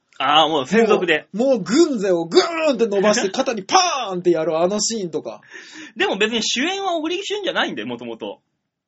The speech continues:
Speaker 2: あ、そうそう、もう話出た時からね。
Speaker 1: うん。そうそうそう、違うんだよ。
Speaker 2: ただ、話を、制作側の時の話からすると、
Speaker 1: うん。
Speaker 2: もう小栗旬やりたいぐらい。
Speaker 1: あ、制作の時はね。
Speaker 2: ね。
Speaker 1: そうそうそう。
Speaker 2: ところで、あの、変態仮面に、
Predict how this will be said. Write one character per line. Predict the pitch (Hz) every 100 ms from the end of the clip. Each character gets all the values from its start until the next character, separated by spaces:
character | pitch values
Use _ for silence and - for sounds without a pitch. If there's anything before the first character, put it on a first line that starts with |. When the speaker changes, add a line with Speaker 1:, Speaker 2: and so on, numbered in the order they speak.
| _ _ _ 185
Speaker 2:
あ、 | 180
そ | 180 233
う |
そ | 208
う、 | 196
も | 240
う |
話 | 226 294 -
出 | 285
た | -
時 | 151 135
か | 110
ら | 107
ね。 | 196
Speaker 1:
う | 294
ん。 |
そ | 220
う |
そ | 175
う | 156
そ | 262
う、 |
違 | 302 214
う |
ん |
だ | 113
よ。 | 85 _ -
Speaker 2:
た | 240
だ、 |
話 | 285 294 320
を、 | 226
制 | 180 320 330
作 | 320 285
側 | 294 302
の | 285
時 | 311 254
の | 240
話 | 180 165 175 -
か | 151
ら |
す | 143 147
る | 143
と、 | -
Speaker 1:
う |
ん。 | - 139
Speaker 2:
も | 156
う | 143
小 | 147
栗 | 147
旬 | 165
や | 139
り | 160
た | 214 -
い | 185 139
ぐ | 131 127
ら | 165 147
い。 |
Speaker 1:
あ、 | 143
制 | 226
作 | 247 233
の | 240
時 | 180
は |
ね。 | 107 214 -
Speaker 2:
ね。 | 123 120
Speaker 1:
そ | 160
う |
そ | 139 110
う |
そ | 107
う。 |
Speaker 2:
と | 226
こ | 285
ろ | 302
で、 |
あ | 196 170
の、 | 156
変 | 165 214 311
態 | 330 320
仮 | 339 262
面 | 175
に、 | 131 120 107